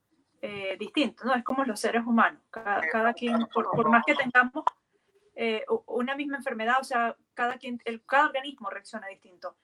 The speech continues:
Igual pasa con los países, sin embargo, hay síntomas que se parecen. En el año ochenta y nueve, nosotros tuvimos en Venezuela lo que se llamó el Caracazo,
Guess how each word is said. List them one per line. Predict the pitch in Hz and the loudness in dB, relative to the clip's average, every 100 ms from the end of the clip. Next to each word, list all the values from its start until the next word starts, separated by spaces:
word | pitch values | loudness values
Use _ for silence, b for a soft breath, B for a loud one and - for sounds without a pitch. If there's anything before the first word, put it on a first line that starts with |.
| _ _ _ _ _ - | _ _ _ _ _ -8
Igual | 277 311 | 2 2
pasa | 302 302 302 | 2 -2 -4
con | 254 | -4
los | 233 | -4
países, | 208 190 180 - 240 - _ - | -4 -6 -6 -10 -12 -14 _ -14
sin | - 233 | -4 0
embargo, | 226 226 226 240 240 - | 4 4 6 4 2 4
hay | 240 240 | 4 4
síntomas | 302 370 202 202 214 | -2 -8 -6 -6 -8
que | |
se | 220 214 | -12 -6
parecen. | 196 175 - 226 | -4 -4 -8 -12
En | 220 214 | -10 -4
el | 214 | -4
año | 214 240 254 233 | 0 2 2 0
ochenta | 233 226 262 247 | -2 -6 -4 -2
y | 247 | 2
nueve, | 277 247 214 247 _ _ _ - | 4 4 2 -4 _ _ _ -8
nosotros | 226 220 226 | -4 -2 -4
tuvimos | 226 214 214 220 | 0 -2 0 -2
en | 226 | -2
Venezuela | 208 196 - 220 214 | -6 -10 -4 0 2
lo | 214 | 0
que | 208 | -4
se | 202 | -4
llamó | 190 196 | -4 -4
el | 202 | 2
Caracazo, | 220 208 302 320 175 | 2 4 2 0 -6